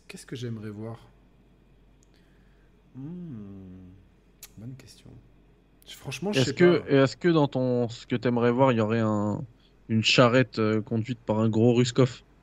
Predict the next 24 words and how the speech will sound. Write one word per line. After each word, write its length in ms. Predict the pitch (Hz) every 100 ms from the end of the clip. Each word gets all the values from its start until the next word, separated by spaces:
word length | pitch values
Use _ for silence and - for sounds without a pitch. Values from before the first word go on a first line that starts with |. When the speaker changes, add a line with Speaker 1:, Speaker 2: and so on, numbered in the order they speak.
| _ _ - - - _ _ _ - - - - - -
Speaker 1:
Qu'est-ce 300 | 135 131 -
que 100 | 117
c'est, 200 | - 120
ça ? 220 | - 104 - - _ _ _ 151
Speaker 2:
<laughs> 80 | 147 - - - _ _ _ - - -
Bah, 280 | 117 117 120
c'est 140 | 127
à 40 | 120
Monaco, 460 | 123 131 127 151
normalement, 400 | 117 104 107 117
il 60 | 113
y 20 |
a 40 |
ça, 220 | 139 160 113
à 60 |
l'époque. 480 | 110 110 110 - - _ _ _ _ - 120
Speaker 1:
Non, 260 | 156 160
il 80 | 156
y 20 |
a 40 | 117
Speaker 2:
Un, 40 |
Speaker 1:
pas 100 | 127
Speaker 2:
un, 40 |
Speaker 1:
ça. 160 | 113